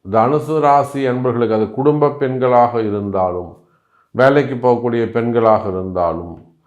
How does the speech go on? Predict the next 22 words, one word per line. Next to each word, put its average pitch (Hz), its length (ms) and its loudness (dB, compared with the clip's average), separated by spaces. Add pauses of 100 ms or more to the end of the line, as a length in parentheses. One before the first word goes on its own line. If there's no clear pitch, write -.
(200)
அல்லது 147 380 2
குடும்ப 165 420 2
பிரச்சனைகளாக 131 960 0
இருந்தாலும், 101 560 -2
திருமணம், 98 680 -2
குடும்பம், 117 600 -4 (1300)
கணவன் 139 420 2
மனைவி 107 320 0
பிரச்சனைகள், 101 640 -6
டிவோர்ஸ் 120 420 -2
கேஸு, 98 280 -6
அல்லது 95 260 -2
சொத்து 120 340 -6
பிரச்சனைகள், 95 720 -6 (1000)
அல்லது 143 280 2
வேறு 131 260 2
ஏதேனும் 139 800 0
சொந்த 135 280 0
பந்தங்களால் 131 540 2
வரக்கூடிய 104 720 -2
ஏமாற்றங்கள், 101 800 -6 (1500)
அல்லது 156 340 4